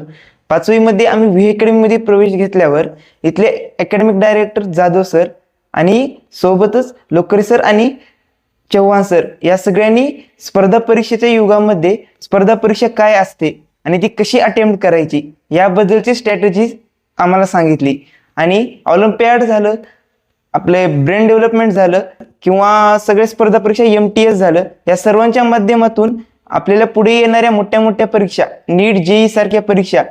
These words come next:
यासारखी जो बेस बनवायचा आहे, तो पाचवी, सहावी आणि सातवीमध्ये आम्हाला व्हीए अकॅडमीमध्ये भेटला. आठवीपासून ज-, जरा जरा लातूर पॅटर्न म्हणलं तर नीट आणि जेई आलंच. मग आम्हाला इथल्या मॅथ,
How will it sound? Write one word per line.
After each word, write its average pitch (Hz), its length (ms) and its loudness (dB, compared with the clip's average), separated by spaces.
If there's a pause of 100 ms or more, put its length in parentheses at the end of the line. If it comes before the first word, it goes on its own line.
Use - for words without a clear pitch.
(200)
यासारखी 190 600 0 (400)
जो 208 140 2
बेस 208 320 2
बनवायचा 214 380 0
आहे, 175 180 0 (360)
तो 233 140 2
पाचवी, 226 400 -2
सहावी 226 360 0
आणि 214 240 0
सातवीमध्ये 214 600 0
आम्हाला 202 380 2 (200)
व्हीए 180 240 0
अकॅडमीमध्ये 202 460 0
भेटला. 156 320 -6 (1080)
आठवीपासून 240 720 0 (320)
ज-, 160 80 0
जरा 196 400 2
जरा 226 180 2
लातूर 196 320 0
पॅटर्न 220 320 0
म्हणलं 214 380 2
तर 208 140 0 (600)
नीट 190 280 2
आणि 220 180 2
जेई 214 260 2
आलंच. 151 400 -2 (280)
मग 185 140 0
आम्हाला 220 320 2 (460)
इथल्या 226 500 0 (440)
मॅथ, 180 280 0